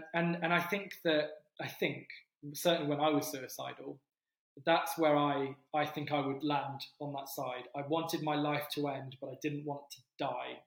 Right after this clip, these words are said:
Kind of a slight nuance between the two. Um, and so I think that they, they were the two feelings that I experienced, and, and the best way to visualize it,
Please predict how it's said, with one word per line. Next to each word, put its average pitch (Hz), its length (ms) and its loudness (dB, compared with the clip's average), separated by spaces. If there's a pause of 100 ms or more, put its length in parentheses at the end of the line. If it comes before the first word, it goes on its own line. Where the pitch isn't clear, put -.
(280)
Kind 151 140 -4
of 139 60 -6
a - 60 -6
slight 165 460 0
nuance 156 460 0
between 143 340 -6
the 135 60 -12
two. 135 380 -2 (800)
Um, 151 400 6 (100)
and 165 240 4
so 165 340 6 (440)
I 156 60 -4
think 185 380 0
that 160 200 4 (880)
they, 190 260 6 (300)
they 185 200 8
were 175 120 4
the 160 100 0
two 151 580 2 (800)
feelings 160 360 4
that 147 80 0
I 143 140 0
experienced, 139 720 -4
and, 143 160 -8
and 143 160 -8
the 143 60 -6
best 165 260 -2
way 151 120 4
to 135 240 -8
visualize 139 640 0
it, 156 140 0